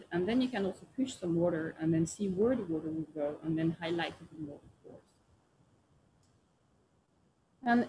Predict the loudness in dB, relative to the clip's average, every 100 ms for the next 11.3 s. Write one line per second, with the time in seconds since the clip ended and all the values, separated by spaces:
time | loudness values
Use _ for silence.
0 | 4 6 6 4 0 -2 4 6 6 4
1 | 4 2 0 2 2 4 2 0 0 0
2 | 0 -2 0 -2 -2 -6 -6 -6 -6 -6
3 | -10 -4 -4 -2 -4 -6 -8 -8 -8 -2
4 | 0 0 0 2 2 2 0 0 0 -2
5 | -2 -4 -4 -14 -4 0 0 -2 -4 -2
6 | -2 -2 -4 -4 -4 -2 0 -2 -2 0
7 | 0 0 0 0 -2 -8 -8 -4 -4 -4
8 | -8 -8 -10 -8 -8 -8 -12 -10 -8 -6
9 | -6 -4 2 2 4 0 0 -2 0 2
10 | 2 2 0 -2 -2 -4 -4 -16 -16 -14
11 | -6 -6